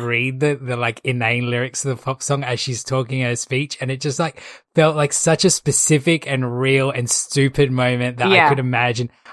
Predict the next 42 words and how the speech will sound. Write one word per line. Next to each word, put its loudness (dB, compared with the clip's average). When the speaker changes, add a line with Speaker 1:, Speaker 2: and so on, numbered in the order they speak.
Speaker 1:
hundred 2
percent 0
happening -2
at -4
one -4
of -2
these 4
Speaker 2:
<laughs> -
Speaker 1:
camps. 2
Um, -2
yeah. 2
And, 2
but 8
yeah, 6
as 4
you 4
said, 6
like, 0
you 0
just 4
feel 6
like, 2
"Good 6
on 6
you, 6
girl," 2
'cause -2
it's -2
about, 4
like, -4
this -4
girl, 6
she's 0
just, -2
like, 2
discovering 0
her 2
sexuality, -4
discovering 0
who 2
she -2
is, -4